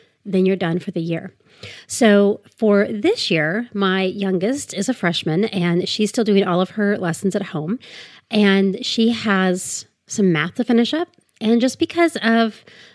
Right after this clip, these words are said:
the fact that math is hard for her, she's not been moving at a fast pace, but she's been moving steadily along.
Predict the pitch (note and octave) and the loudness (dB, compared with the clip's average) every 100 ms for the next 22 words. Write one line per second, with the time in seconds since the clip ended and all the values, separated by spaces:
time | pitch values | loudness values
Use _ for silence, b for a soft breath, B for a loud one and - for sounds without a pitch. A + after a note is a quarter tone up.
0 | b _ _ _ - A#3+ D4 C4 A3+ C4 | b _ _ _ -8 -2 -2 0 0 0
1 | F4+ E4+ - F3 F#3 A3 G#3 A3 A3 b | -2 -4 0 -2 0 -2 0 0 -2 b
2 | b b b - B3+ G#3+ A3+ B3 A3 G3+ | b b b 0 0 4 2 4 4 6
3 | G3+ G3 F#3+ E3+ - - C4+ F4+ E4 - | 8 6 4 0 -4 -4 0 0 -2 -6
4 | F#3+ D#3 F#3+ - A3 C4 A#3 B3+ A3+ A3 | -6 -4 -4 -2 0 0 0 2 4 4
5 | B3+ B3+ - F3 F#3+ A3+ A#3+ D#3 D3+ | 2 -2 -4 -2 0 0 -2 -2 -4